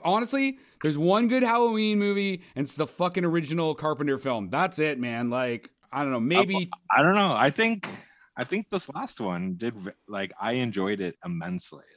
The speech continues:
Speaker 2: Like, it took everything you liked from the, the first one with the Carpenter and kinda didn't turn it on its head. Just, it propelled it,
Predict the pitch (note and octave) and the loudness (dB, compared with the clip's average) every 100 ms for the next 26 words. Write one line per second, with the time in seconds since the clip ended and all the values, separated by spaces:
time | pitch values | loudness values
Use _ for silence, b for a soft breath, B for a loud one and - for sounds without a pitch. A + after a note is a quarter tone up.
0 | - E2 - _ _ - G2+ - B2 B2+ | -16 -16 -18 _ _ -12 -12 -4 -2 -2
1 | - - _ _ _ _ A2 A2 A#2 A2+ | -6 -20 _ _ _ _ -2 -2 -2 -4
2 | A2+ G#2 F#2+ G2 - F#2 F2+ F#2 F2 E2+ | -4 -2 -2 -6 -10 -6 -2 -2 -4 -4
3 | E2+ E2+ - - E2+ E2 D#2+ - E2 F#2 | -6 -10 -12 -16 -14 -12 -12 -10 -10 -8
4 | C3+ - _ - - - F#2 E2+ F2+ E2+ | -10 -12 _ -12 -10 -6 -4 -4 -6 -6
5 | E2+ G#2+ - b b b b - G2 G2+ | -6 -8 -10 b b b b -8 -6 -4
6 | A2 G#2+ A2 G#2 - _ _ G#2 C3+ B2 | -4 -4 -2 -4 -6 _ _ 0 0 0
7 | - A#2+ B2 A#2 A2+ G2+ - - G#2 D3+ | -2 -2 0 2 0 -2 -6 -8 -6 -6
8 | D#3 G#2+ - - _ _ _ _ _ A2 | -4 -6 -8 -14 _ _ _ _ _ -8
9 | - A#2 - D3 A2 - | -2 -2 -2 -4 -6 -12